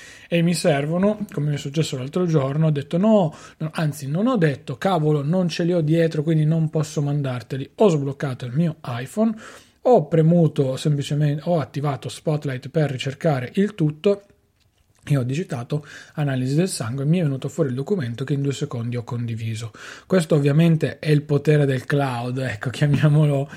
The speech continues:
chiamiamolo così, però scherzi a parte è un bel vantaggio da questo punto di vista perché ti permette di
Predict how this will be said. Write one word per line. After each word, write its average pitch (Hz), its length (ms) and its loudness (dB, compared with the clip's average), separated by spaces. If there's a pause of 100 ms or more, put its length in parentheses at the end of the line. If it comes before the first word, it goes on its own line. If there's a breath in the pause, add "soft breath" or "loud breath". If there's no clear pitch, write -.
(180 loud breath)
chiamiamolo 160 680 4
così, 147 320 2
però 151 440 0 (320 loud breath)
scherzi 147 440 -2
a 175 40 0
parte 139 800 -6
è 160 140 -4
un 139 200 0
bel 139 220 -2
vantaggio 143 840 -4
da 127 120 -10
questo 127 300 -12
punto 135 320 -6
di 170 80 2
vista 123 360 -4
perché 139 400 -2
ti 147 140 -2
permette 139 600 -2
di 135 200 -4